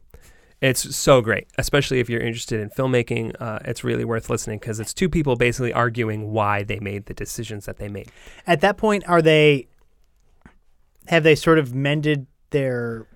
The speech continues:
Speaker 2: their bridges, or
Speaker 1: I
Speaker 2: they
Speaker 1: don't think so.
Speaker 2: Oh, okay.
Speaker 1: And I think it's surprising that he came back to write this one.
Speaker 2: Oh, okay.
Speaker 1: Yeah. Um, I'm not really sure what the fallout is. Um,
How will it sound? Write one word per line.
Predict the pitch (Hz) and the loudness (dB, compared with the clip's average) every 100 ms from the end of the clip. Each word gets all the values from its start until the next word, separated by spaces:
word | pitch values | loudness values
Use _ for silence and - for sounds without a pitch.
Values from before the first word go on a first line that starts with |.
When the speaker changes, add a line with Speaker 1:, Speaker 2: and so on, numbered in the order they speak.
| _ | _
Speaker 2:
their | 151 147 139 | -2 2 2
bridges, | - 185 196 240 240 | 6 6 6 2 4
or | 196 170 | 6 8
Speaker 1:
I | |
Speaker 2:
they | 156 | 8
Speaker 1:
don't | 185 151 | 6 4
think | 120 120 | 0 -2
so. | - 110 | -2 6
Speaker 2:
Oh, | 170 208 | 8 8
okay. | - | 8
Speaker 1:
And | 151 | 6
I | 151 | 6
think | 196 | 6
it's | 190 - | 4 4
surprising | 147 - 123 123 117 113 | 0 2 4 4 2 0
that | 104 | -2
he | 104 | -2
came | - 101 | -6 -6
back | 101 98 - | -4 -4 -6
to | 104 | -8
write | 98 - | -8 -8
this | - - | -10 -10
one. | - - - - | -12 -14 -8 0
Speaker 2:
Oh, | 165 | 2
okay. | 180 123 123 | 2 -2 -2
Speaker 1:
Yeah. | 113 101 - - - - _ | -2 -2 -8 -20 -20 -20 _
Um, | 127 117 117 - | 0 2 0 -2
I'm | 156 | 4
not | 180 190 - _ _ _ _ _ - | 6 4 2 _ _ _ _ _ -2
really | 156 156 151 139 | 2 4 4 2
sure | - 139 131 135 | 0 0 2 2
what | 131 - | 0 -2
the | 107 | -6
fallout | - - 120 120 120 123 | -4 0 2 2 0 0
is. | 123 123 123 - - | 0 -2 -4 -8 -8
Um, | 151 120 110 110 110 | -6 -4 -2 -4 -8